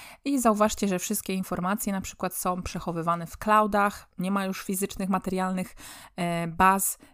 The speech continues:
informacyjnych, więc te sentymentalne czasy odeszły w niepamięć, jak, e, za dzieciaka chodziłam na przykład do bibliotek i pani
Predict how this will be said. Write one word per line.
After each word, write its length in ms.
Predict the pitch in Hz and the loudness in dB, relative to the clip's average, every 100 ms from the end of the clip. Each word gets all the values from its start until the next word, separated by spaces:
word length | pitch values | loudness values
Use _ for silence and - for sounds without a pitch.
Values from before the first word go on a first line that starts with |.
| - | -8
informacyjnych, 840 | 185 190 196 190 202 196 190 196 - - - | -2 0 0 -2 -2 0 -2 -4 -10 -20 -8
więc 260 | 180 180 - | -6 -4 0
te 340 | 190 180 175 - | 2 2 0 -4
sentymentalne 960 | - 202 202 220 220 240 254 254 262 262 | -4 -2 -2 0 0 4 4 4 2 0
czasy 420 | - 196 - - | -2 -2 -4 -6
odeszły 400 | 175 175 - 175 | -4 -4 -6 -10
w 80 | 180 | -8
niepamięć, 680 | 170 - 175 165 156 156 156 | -8 -4 -4 -4 -6 -8 -8
jak, 220 | 156 - | -10 -10
e, 200 | - 165 | -8 -6
za 120 | 170 | -4
dzieciaka 400 | 170 165 175 - | -4 -4 -6 -6
chodziłam 360 | 165 165 175 165 | -6 -6 -6 -8
na 80 | 151 | -8
przykład 240 | - 170 | -10 -8
do 100 | 160 | -8
bibliotek 600 | 165 160 165 165 - 160 | -8 -6 -6 -6 -8 -12
i 60 | 165 | -10
pani 420 | - 160 160 170 | -8 -8 -8 -10